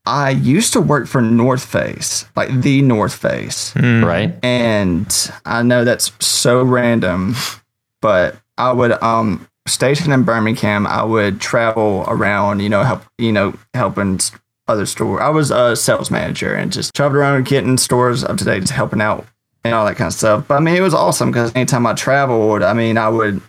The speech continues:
Speaker 1: you know, I'd go over to Eastside Music Supply if I'm in Nashville. And,
Speaker 3: Great little
Speaker 1: you know,
Speaker 3: shop.
Speaker 1: gosh, it's my f-, favorite shop in the world. I mean, it's awesome.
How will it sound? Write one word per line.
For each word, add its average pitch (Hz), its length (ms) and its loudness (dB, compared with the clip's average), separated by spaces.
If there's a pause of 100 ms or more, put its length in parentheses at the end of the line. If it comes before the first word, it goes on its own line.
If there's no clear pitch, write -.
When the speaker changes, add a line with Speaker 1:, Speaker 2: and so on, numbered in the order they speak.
Speaker 1:
you 127 80 0
know, 101 180 2
I'd 127 140 -4
go 120 200 2
over 110 100 0
to - 80 -4
Eastside 107 360 0
Music 107 320 0
Supply - 560 -4
if - 120 -8
I'm 208 140 -2
in 196 160 0
Nashville. 82 760 -4 (100)
And, 87 520 -4
Speaker 3:
Great 101 200 -2
little 90 160 0
Speaker 1:
you 85 80 -4
know, - 40 0
Speaker 3:
shop. 117 320 -4 (560)
Speaker 1:
gosh, 117 260 -2
it's 107 100 -2
my 113 100 0
f-, - 540 -6
favorite 127 300 0
shop - 260 -2
in 62 60 0
the - 80 -2
world. - 380 -2
I - 80 -6
mean, - 120 -2
it's - 180 -4
awesome. - 400 -2